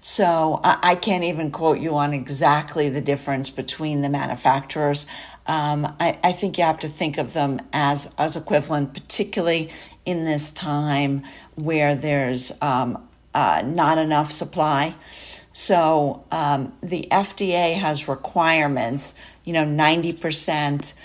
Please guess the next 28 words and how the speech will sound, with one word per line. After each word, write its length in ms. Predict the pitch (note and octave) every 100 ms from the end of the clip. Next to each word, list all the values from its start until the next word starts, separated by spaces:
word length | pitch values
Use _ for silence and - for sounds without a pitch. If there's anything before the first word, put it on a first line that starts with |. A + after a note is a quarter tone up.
| - _
um, 580 | C#3 C#3+ C#3+ C3 B2+ - - -
sensitivity, 1040 | - - D#3+ D#3 D#3+ - D#3 C#3+ C#3+ C#3+
which 300 | D3 C#3+ -
is 160 | C#3+ -
the 100 | C#3
false 480 | - D3+ C#3 C#3
negative 440 | D3+ C#3+ C#3+ C3+ C#3
rate, 400 | C3+ C3+ C3+ -
and 320 | C#3+ C#3 C#3
ninety-five 1000 | C3+ C3+ C#3 C3+ C3 - C#3 C#3 C#3 C#3+ - - - - _ _ _ -
percent, 400 | D3 - C#3 B2+
it 40 |
might 220 | B2+ C#3+
be 80 | D#3
ninety, 260 | C#3 C#3 C3+
ninety-seven 640 | B2+ B2+ - E3+ D3 C#3
percent 400 | D#3 D3 D#3 C#3
specificity. 880 | - - D3+ - C#3+ D3 - B2+ C3+ - - - -
So 260 | G3+ F#3
it's 180 | F3 F3+
not 440 | F#3+ F#3+ F#3 -
like 440 | - E3+ D#3 - -
manufacturers 720 | F3+ D3+ D#3 D#3+ D3+ - D3
can 180 | - C#3+
come 340 | - D#3 D3
in 200 | D3 C#3+
with 160 | C3+ C#3
anything. 640 | C#3 D#3+ D#3+ D#3 F#2+ B2+